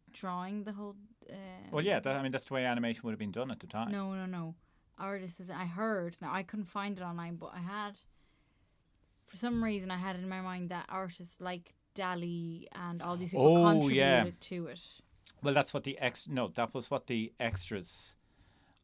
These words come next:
Speaker 2: on, um, Fantasia two thousand, that's what this follow-up, I think, was, that people like Dali and some famous
Speaker 1: Oh,
Speaker 2: artists
Speaker 1: right, yeah.
Speaker 2: were going to be doing something.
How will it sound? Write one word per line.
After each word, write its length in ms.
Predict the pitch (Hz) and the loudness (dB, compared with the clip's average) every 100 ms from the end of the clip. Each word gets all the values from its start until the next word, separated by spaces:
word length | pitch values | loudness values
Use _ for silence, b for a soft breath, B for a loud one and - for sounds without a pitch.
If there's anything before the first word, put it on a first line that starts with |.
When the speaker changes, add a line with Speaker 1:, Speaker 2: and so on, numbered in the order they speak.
| _ | _
Speaker 2:
on, 640 | - 101 95 95 92 92 104 _ _ _ _ _ - | 0 2 4 2 0 -4 -10 _ _ _ _ _ -8
um, 560 | 113 98 95 95 92 90 | -4 -2 -4 -4 -6 -6
Fantasia 400 | 104 107 92 85 | -8 -8 -8 -12
two 120 | 92 | -8
thousand, 360 | 107 92 - | -4 -4 -6
that's 160 | 92 - | -10 -10
what 80 | 107 | -12
this 280 | 104 - - - | -10 -12 -14 -6
follow-up, 440 | 113 107 101 92 | -2 0 0 -4
I 60 | 92 | -8
think, 240 | 101 87 | -8 -8
was, 300 | 98 92 85 | -6 -6 -6
that 140 | 95 85 - - | -10 -14 -16 -10
people 260 | 113 107 | -8 -4
like 180 | 98 90 | -4 -4
Dali 360 | 101 95 92 95 | -4 -4 -4 -8
and 100 | 101 | -10
some 200 | 101 104 | -6 2
famous 260 | 147 147 - | 4 4 6
Speaker 1:
Oh, 60 | |
Speaker 2:
artists 380 | - - - 170 | 6 4 0 -4
Speaker 1:
right, 100 | 101 | -2
yeah. 40 | 98 | 2
Speaker 2:
were 200 | 127 139 | 4 4
going 220 | 117 107 | 2 0
to 80 | - | -2
be 80 | 95 | -6
doing 240 | 92 87 | -6 -6
something. 280 | - 85 | -10 -14